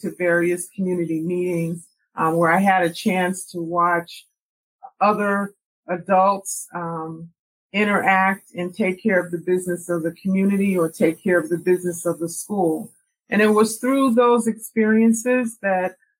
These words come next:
um, I came to value, uh, you know, things that my parents were trying to teach me, the, the value of hard work, um,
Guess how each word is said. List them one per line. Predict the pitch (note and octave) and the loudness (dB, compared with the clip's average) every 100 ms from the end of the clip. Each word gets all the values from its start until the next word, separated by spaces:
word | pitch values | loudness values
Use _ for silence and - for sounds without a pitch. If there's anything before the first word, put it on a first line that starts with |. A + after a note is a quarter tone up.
| - | -8
um, | F#3 F3+ F3 | -4 -4 -2
I | F#3+ G3 | -2 -4
came | - A3+ A3 G#3+ - | -2 0 2 0 -2
to | G#3+ F#3 | -6 -6
value, | F3 F#3+ G3+ G#3 G3 F#3+ F3+ F3+ F#3 _ _ _ F3+ | -2 2 2 2 0 -2 -2 -6 -10 _ _ _ -6
uh, | E3+ D#3+ E3 E3+ - - - - | -4 -2 -4 -8 -20 -20 -20 -4
you | A3+ | 0
know, | G#3 G3 - | 2 0 0
things | C4 B3+ | 2 4
that | B3 G3 | 2 2
my | F#3 F#3 | 0 -2
parents | - A3 G3+ G3+ | -2 -2 -2 -4
were | F3+ - | -8 -10
trying | A3 F3 F3 | -6 -4 -6
to | G#3 | -14
teach | - F#3 F3 - | -14 -14 -12 -14
me, | D#3+ D3+ - | -12 -12 -6
the, | A#2+ D3+ - | -4 -6 -10
the | |
value | D#3+ G3 G3 G3 G3 F3+ | -2 2 2 2 0 0
of | F3 E3+ _ _ _ | -2 -4 _ _ _
hard | - A3+ A3+ G3+ | 0 2 2 -2
work, | F#3+ G3 F#3+ F#3 _ _ _ _ _ | -2 0 0 -2 _ _ _ _ _
um, | D#3+ D#3+ D#3+ - | -6 -4 -4 -8